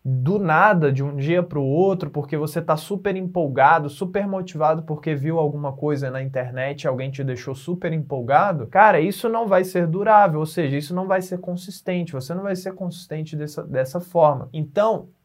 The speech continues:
quanto tempo de academia você realmente pode fazer por dia? Né? Não chega falando, "Vou passar agora uma hora e meia na academia", sendo que você nem faz academia já tem, sei lá,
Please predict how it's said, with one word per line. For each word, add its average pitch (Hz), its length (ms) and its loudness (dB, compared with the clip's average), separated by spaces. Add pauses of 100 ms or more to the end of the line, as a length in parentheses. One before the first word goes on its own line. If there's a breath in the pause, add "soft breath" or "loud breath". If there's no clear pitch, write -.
(100)
quanto 240 320 -2
tempo 185 340 -2
de 175 100 2
academia 175 540 2
você 165 300 -4
realmente 160 760 -4 (200)
pode 180 320 6
fazer 156 320 0
por 139 280 -4
dia? 131 460 -2 (240)
Né? 131 300 -6
Não 160 100 -4
chega 214 340 -4
falando, 185 460 0
"Vou 165 180 -6
passar 170 380 2
agora 160 300 -2
uma 175 260 -2
hora 165 220 2
e - 20 -2
meia 156 300 -4
na 156 60 -2
academia", 151 460 -2
sendo 160 280 -6
que 160 80 -14
você 165 120 -6
nem 170 160 -4
faz 175 320 4
academia 160 540 -4
já 151 160 -2
tem, 160 420 -10
sei 180 220 -8
lá, 143 320 2